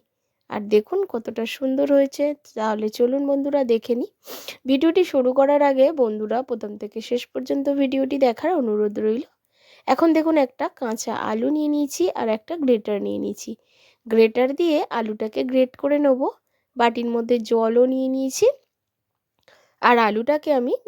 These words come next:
এখন গ্রেট করে নিচ্ছি। প্লিজ বন্ধুরা, আমার আজকের ভিডিও আপনাদের কেমন লাগলো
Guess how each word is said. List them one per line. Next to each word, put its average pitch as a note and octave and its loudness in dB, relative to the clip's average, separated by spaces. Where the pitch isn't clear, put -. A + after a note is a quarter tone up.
এখন B3 -8
গ্রেট C4 2
করে G#3+ -4
নিচ্ছি। - -12
প্লিজ C#4+ 4
বন্ধুরা, D#4+ 4
আমার A3+ 0
আজকের D4 -6
ভিডিও D#4 0
আপনাদের A#3+ 4
কেমন B3+ 2
লাগলো D4+ 2